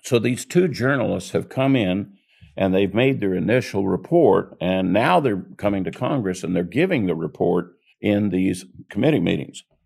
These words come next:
Let me just go ahead and summarize for you what the initial report that has come out of these two journalists. And oh, by the way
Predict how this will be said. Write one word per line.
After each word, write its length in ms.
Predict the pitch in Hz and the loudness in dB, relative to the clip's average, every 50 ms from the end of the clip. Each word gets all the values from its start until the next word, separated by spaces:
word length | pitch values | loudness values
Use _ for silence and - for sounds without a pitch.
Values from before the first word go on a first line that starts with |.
| _ _ _ _ _ _ _ - | _ _ _ _ _ _ _ 4
Let 140 | 107 135 180 | 4 6 6
me 60 | 190 | 6
just 240 | 151 151 139 - - | 2 2 0 0 2
go 100 | 120 120 | 2 4
ahead 160 | 113 110 101 | 4 4 2
and 100 | 92 90 | 0 -2
summarize 640 | - - 120 135 120 104 101 95 98 90 90 92 - | 0 2 2 2 4 2 0 0 0 0 -2 -2 -6
for 320 | - - - 131 131 120 110 | -8 -2 2 2 4 4 4
you 380 | 98 92 92 92 87 90 - _ - | 2 2 0 0 -2 -4 -8 _ -4
what 320 | 95 107 113 110 - - | 2 4 4 4 4 0
the 140 | 101 92 92 | -4 -2 0
initial 420 | 92 98 113 143 139 - 113 110 | 0 2 2 0 0 0 -2 -2
report 380 | 107 101 - - 113 107 104 - | -2 -2 -2 0 0 0 0 0
that 120 | - 92 | -2 -4
has 120 | 90 82 - | -6 -6 -10
come 280 | - - 123 107 98 | -6 -4 -2 -2 0
out 200 | - - 92 92 | 0 0 0 0
of 100 | 92 87 | 0 0
these 220 | 90 90 87 - - | 0 -2 -2 -4 -6
two 180 | - 104 - | -6 -6 -4
journalists. 480 | 78 78 104 120 104 78 - - - - | -2 -2 0 0 0 -2 -4 -6 -8 -6
And 160 | - 92 90 | -6 -2 0
oh, 160 | - - 127 | 2 2 4
by 220 | 143 135 127 123 120 | 4 4 4 4 4
the 80 | 110 | 2
way 380 | 107 123 127 107 - 82 82 | 4 4 4 2 2 -2 -6